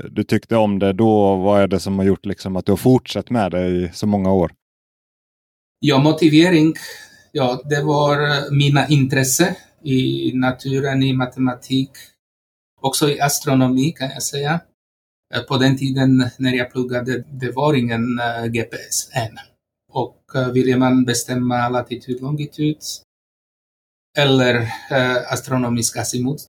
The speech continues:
Speaker 2: då fick man mäta mot, eh, stjärnor eller mot, eh, solen. Och det tyckte jag det var, det var kul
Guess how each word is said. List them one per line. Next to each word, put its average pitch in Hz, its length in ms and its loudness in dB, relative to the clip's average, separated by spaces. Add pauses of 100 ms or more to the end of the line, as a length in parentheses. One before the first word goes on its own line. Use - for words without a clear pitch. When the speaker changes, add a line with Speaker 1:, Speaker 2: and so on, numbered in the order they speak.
(140)
Speaker 2:
då 135 120 -4
fick 131 160 -4
man 127 180 0
mäta 120 300 0
mot, 117 380 -4
eh, 120 220 0
stjärnor 120 540 -4
eller 120 220 -10
mot, 117 380 -10
eh, 120 380 -10
solen. 113 480 -4 (420)
Och 151 120 -8
det 143 100 -6
tyckte - 300 -14
jag 120 180 -6
det 123 100 -10
var, 117 280 -10 (120)
det 143 80 -2
var 113 200 -2
kul - 220 -6